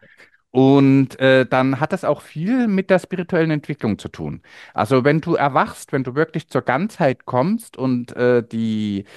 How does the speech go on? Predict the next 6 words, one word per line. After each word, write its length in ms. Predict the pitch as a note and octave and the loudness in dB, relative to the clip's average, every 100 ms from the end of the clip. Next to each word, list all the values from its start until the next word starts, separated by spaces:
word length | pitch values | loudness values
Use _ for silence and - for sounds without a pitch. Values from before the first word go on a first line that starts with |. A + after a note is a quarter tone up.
| - - _ - | -20 -20 _ 0
ähm, 920 | G2+ G2+ F#2+ F#2 F#2 F2+ F2+ F2 E2+ _ - _ | 2 4 2 0 -2 -2 -4 -4 -8 _ -20 _
Illusion 920 | - G2 G2+ - A2 C#3 E3+ F3+ E3+ - _ _ _ | -10 -4 -4 0 2 4 2 -2 -6 -10 _ _ _
der 140 | F#2 - | -6 -4
Trennung 480 | A#2+ C3 D#3 D3+ D3 | 0 2 2 -2 -6
fallen 500 | - A#2 C#3 F#3 G#3 | -2 2 2 2 0
lässt, 340 | B3 - | -2 -4